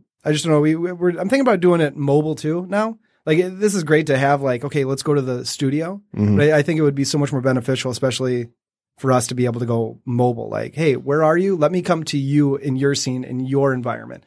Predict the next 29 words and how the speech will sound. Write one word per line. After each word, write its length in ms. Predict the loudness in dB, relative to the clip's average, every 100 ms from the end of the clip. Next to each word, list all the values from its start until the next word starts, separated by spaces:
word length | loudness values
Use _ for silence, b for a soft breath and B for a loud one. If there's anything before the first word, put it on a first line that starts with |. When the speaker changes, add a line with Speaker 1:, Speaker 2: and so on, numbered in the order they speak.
| 0
Speaker 2:
Right. 200 | 4 4
Speaker 1:
Not 260 | 4 2
like, 400 | 2 -2 -2 -6 _ _ _ _ _ -12
um, 600 | -10 -8 -10 -14 -18 -20 _ _ _ _
like, 260 | -2 -2 0
so, 140 | 2
like, 180 | 4 4
we, 220 | 2 2
on 160 | 2 2
one 100 | 2
of 60 |
our 100 | 4
episodes, 300 | 2 0 -4
we 60 | -2
had 80 | 0
a 40 |
guy 160 | 0 0
named 220 | 0 0
John 240 | 0 -2
Hughes. 420 | -2 -4 -4 -8 -16 _ _
He, 220 | -8 -2 -2
uh, 140 | -2
not 260 | -2 -4 -4
the 60 |
director, 380 | -4 -4 -4 -4
<laughs> 20 |
but, 100 | -2
Speaker 2:
Mm-hmm. 240 | 2 2 4
Speaker 1:
uh, 220 | 4 0